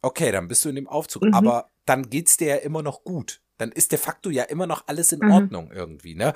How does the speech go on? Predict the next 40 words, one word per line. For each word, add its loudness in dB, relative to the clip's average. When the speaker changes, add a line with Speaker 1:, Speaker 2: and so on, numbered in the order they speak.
Speaker 1:
Und -4
ich -4
glaube, 4
Speaker 2:
Mhm. 2
Speaker 1:
da 6
komme 0
ich -6
wieder 2
in -6
dieses 2
Bewegen, -2
ins 0
Machen, 0
sich -2
mit -6
der -4
Angst -4
konfrontieren, -6
was -2
du -4
ja -4
auch -4
gesagt -2
hast, -4
der -10
Angst -8
stellen, -4
sie 0
zu -2
hinterfragen 2
Speaker 2:
Mhm. -8
Speaker 1:
vielleicht -8
sogar. -8
Ich 2
weiß 4
zum -2
Beispiel, -2
Speaker 2:
Mhm. 10
Speaker 1:
warum 6
ich, -2